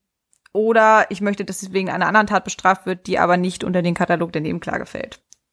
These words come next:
Auch das geht nicht. Was zum Beispiel geht, ähm, wenn jemand wegen Totschlags verurteilt wurde, dass man das angreift, weil man gerne eine Verurteilung wegen Mordes hätte. Genau.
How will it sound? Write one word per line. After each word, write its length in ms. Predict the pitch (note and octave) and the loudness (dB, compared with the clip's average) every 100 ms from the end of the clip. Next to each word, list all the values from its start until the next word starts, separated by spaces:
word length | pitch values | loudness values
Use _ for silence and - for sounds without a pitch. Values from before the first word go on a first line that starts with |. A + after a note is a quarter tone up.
| _ | _
Auch 160 | - D#3+ | -4 -4
das 220 | - - | -6 -8
geht 200 | - - | -12 -12
nicht. 240 | - - - - _ | -14 -16 -20 -20 _
Was 260 | E3+ G3+ | 2 2
zum 100 | - | 0
Beispiel 380 | F#3+ F3+ F3+ F3+ | 4 2 2 -6
geht, 400 | E3+ F3 F3 E3+ - - _ _ _ _ | -2 2 2 0 -10 -20 _ _ _ _
ähm, 420 | G3+ E3+ E3 D#3+ D#3+ _ _ | 4 4 4 -2 -8 _ _
wenn 180 | F#3 F3+ | 0 0
jemand 280 | F3+ E3+ E3 | 2 0 0
wegen 180 | D#3+ | -4
Totschlags 540 | E3 D4 C#4+ G#3+ F#3+ - | -4 -4 2 2 2 0
verurteilt 520 | F3 F3+ F3+ F#3+ F3+ | -2 -2 2 0 0
wurde, 320 | F3 F3 F3 | -2 0 0
dass 300 | E3+ D#3+ - | 2 -2 -2
man 160 | E3 D#3+ | -4 -2
das 160 | E3 | -2
angreift, 640 | - E3 E3+ E3 D#3+ D#3+ - | -2 -4 0 4 4 2 -2
weil 120 | D#3 | -2
man 180 | D#3+ D#3 | -2 -2
gerne 240 | D#3+ D#3+ | 0 0
eine 180 | D3 D#3 | 0 -2
Verurteilung 460 | - - F3+ D3+ C#3 | -4 -6 -6 -6 -6
wegen 160 | D#3+ | -4
Mordes 400 | E3+ G3 A3+ G#3+ | 2 4 4 0
hätte. 260 | G3+ F#3+ F#3 - _ _ _ _ _ _ _ _ - - - - _ _ _ _ _ | -4 -4 -8 -10 _ _ _ _ _ _ _ _ -20 -20 -20 -20 _ _ _ _ _
Genau. 380 | G3 G3+ - - | 0 2 2 -2